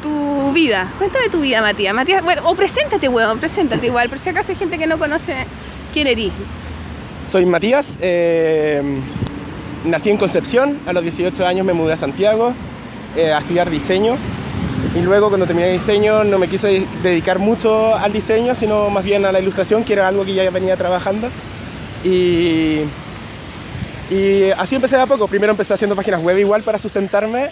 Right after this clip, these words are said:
Speaker 2: y luego terminé
Speaker 1: Grande las páginas web,
Speaker 2: <laughs> Sí,
Speaker 1: weón.
Speaker 2: weón, como
Speaker 1: <laughs> Más
Speaker 2: hasta
Speaker 1: encima al
Speaker 2: sí.
Speaker 1: principio eran como, como que no, era muy poco la gente que hacía páginas
Speaker 2: Eso,
Speaker 1: web,
Speaker 2: po.
Speaker 1: po, weón.
Speaker 2: No, y
Speaker 1: Ah.
Speaker 2: yo programando, ni siquiera diseñando, así como
Speaker 1: Ah,
Speaker 2: programando
Speaker 1: es lo más,
Speaker 2: muy
Speaker 1: es lo
Speaker 2: geek.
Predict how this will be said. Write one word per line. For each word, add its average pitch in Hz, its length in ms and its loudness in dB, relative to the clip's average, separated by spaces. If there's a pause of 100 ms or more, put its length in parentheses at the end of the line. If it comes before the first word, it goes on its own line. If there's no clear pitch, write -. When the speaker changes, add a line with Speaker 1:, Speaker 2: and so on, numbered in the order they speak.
Speaker 2:
y 202 60 -4
luego 202 300 0
terminé 190 760 2 (220)
Speaker 1:
Grande 262 340 0
las 247 140 -2
páginas 247 400 -2
web, 262 180 0
Speaker 2:
<laughs> - 0 -
Sí, 196 100 2
Speaker 1:
weón. 240 400 -2 (280)
Speaker 2:
weón, 247 160 2 (180)
como 196 200 0
Speaker 1:
<laughs> 202 200 -4
Más 208 120 -4 (400)
Speaker 2:
hasta 349 180 2
Speaker 1:
encima 415 240 0
al 415 60 2
Speaker 2:
sí. 415 40 0
Speaker 1:
principio 359 460 0
eran 392 160 -2
como, 302 680 2 (100)
como 285 160 0
que 269 100 0
no, 294 100 2 (240)
era 285 140 4
muy 320 200 4 (220)
poco 403 220 2
la 494 100 0
gente 466 240 -2
que 494 100 -2
hacía 208 220 -2
páginas 262 180 2
Speaker 2:
Eso, 226 160 2
Speaker 1:
web, 151 140 -2
Speaker 2:
po. 147 120 0
Speaker 1:
po, - 100 -8 (100)
weón. - 120 -4 (100)
Speaker 2:
No, 208 80 2
y 269 60 2 (100)
Speaker 1:
Ah. 302 60 0
Speaker 2:
yo 233 120 0
programando, 233 480 2
ni 240 60 2
siquiera 180 240 0
diseñando, 196 420 0
así 175 180 -2
como 190 100 0
Speaker 1:
Ah, 180 40 0
Speaker 2:
programando 180 380 2
Speaker 1:
es 302 80 2
lo 302 60 2
más, 330 100 2
Speaker 2:
muy 403 120 2
Speaker 1:
es 285 120 -2
lo - 60 0
Speaker 2:
geek. 277 40 0